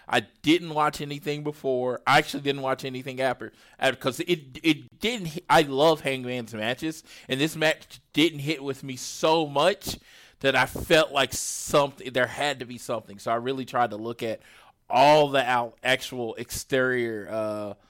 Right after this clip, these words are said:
things that could have affected the match. The match was really good. It was just, no one cared. And when you're watching, uh, A E W right now, this doesn't happen in a lot of matches.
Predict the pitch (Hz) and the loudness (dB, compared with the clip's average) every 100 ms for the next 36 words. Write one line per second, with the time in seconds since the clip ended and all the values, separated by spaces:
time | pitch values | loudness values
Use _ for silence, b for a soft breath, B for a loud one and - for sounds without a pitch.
0 | _ - 208 254 180 147 - 151 139 123 | _ 2 2 2 0 -2 0 0 0 -2
1 | 113 - 117 - 151 139 131 - 143 202 | -8 -6 -6 -2 -2 -2 -8 -10 -4 -4
2 | - - B - 143 196 214 175 135 127 | -6 -16 B -8 -4 -4 -6 -10 -14 -18
3 | - 123 214 196 151 240 247 139 - _ | -18 -8 -6 -6 -4 -2 -2 -4 -10 _
4 | _ _ _ _ _ - 170 135 147 - | _ _ _ _ _ -6 -6 -6 -10 -12
5 | - _ _ - 98 135 175 160 151 180 | -16 _ _ -14 0 2 2 0 2 4
6 | 170 107 85 _ b b b 135 135 139 | 4 2 -6 _ b b b -2 0 0
7 | 147 170 185 208 208 190 151 - 160 190 | 0 6 6 6 0 -4 -2 2 2 2
8 | 190 165 180 202 196 160 135 113 107 98 | 0 4 4 4 -2 2 2 2 -4 -10
9 | 87 - _ _ _ _ _ _ _ _ | -12 -20 _ _ _ _ _ _ _ _
10 | _ 170 202 143 170 175 170 - 160 160 | _ -2 0 6 6 6 -2 -2 -2 0
11 | 127 123 113 107 101 98 104 92 - - | -4 -4 -4 -2 -4 -4 -10 -14 -14 -20
12 | - - | -20 -20